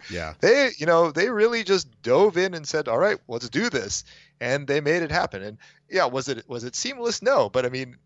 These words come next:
Speaker 2: any sort of transition like that in one <laughs> week's time
Speaker 1: Yeah, yeah.
Speaker 2: is amazing.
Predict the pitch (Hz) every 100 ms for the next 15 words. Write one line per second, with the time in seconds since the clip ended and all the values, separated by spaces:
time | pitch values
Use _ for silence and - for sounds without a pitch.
0 | - 160 185 165 131 143 120 117 147 -
1 | 151 - 165 - 107 95 95 117 139 113
2 | 101 - - 123 123 139 - - - 143
3 | 139 - - - - 123 110 90 156 -
4 | 160 139 _ 120 120 143 147 117 95